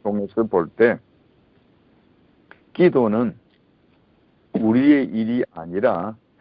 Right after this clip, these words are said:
하나님의 일이라고 하는 것을 알게 되었습니다. 예수 그리스도께서 십자가에 달리시고 무덤으로 가셔서 삼 일 만에 부활하셨습니다.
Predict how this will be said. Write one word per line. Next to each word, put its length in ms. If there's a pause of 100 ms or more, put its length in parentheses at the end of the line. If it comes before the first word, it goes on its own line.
(100)
하나님의 800
일이라고 840
하는 240
것을 440
알게 500
되었습니다. 760 (1400)
예수 500
그리스도께서 1080 (720)
십자가에 580
달리시고 640 (1300)
무덤으로 580
가셔서 580
삼 160
일 120
만에 320 (280)
부활하셨습니다. 1120